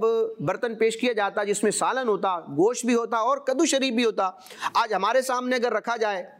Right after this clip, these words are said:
کوئی برتن، پلیٹ ہو اور اس میں آلو بھی ہو اور بوٹیاں بھی ہو یا کدو شریف ہو یا ساتھ میں گوشت بھی ہو، تو ہمارا ہاتھ کس کی طرف بڑھے گا؟ عام طور پر ہم کس کو کھائیں گے؟ گوشت کو۔ لیکن آپ علیہ الصلوۃ والسلام کو کدو شریف کتنا پسند تھا حسین بھائی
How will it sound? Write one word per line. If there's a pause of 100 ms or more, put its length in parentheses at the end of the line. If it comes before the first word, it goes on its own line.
(180)
کوئی
برتن، (300)
پلیٹ
ہو
اور
اس
میں (160)
آلو
بھی
ہو (120)
اور
بوٹیاں
بھی
ہو (440)
یا
کدو
شریف
ہو
یا (760)
ساتھ
میں (420)
گوشت
بھی
ہو، (220)
تو
ہمارا
ہاتھ
کس
کی
طرف
بڑھے
گا؟ (320)
عام
طور
پر
ہم
کس
کو
کھائیں
گے؟ (180)
گوشت
کو۔ (260)
لیکن
آپ
علیہ
الصلوۃ
والسلام
کو
کدو
شریف (100)
کتنا
پسند
تھا
حسین
بھائی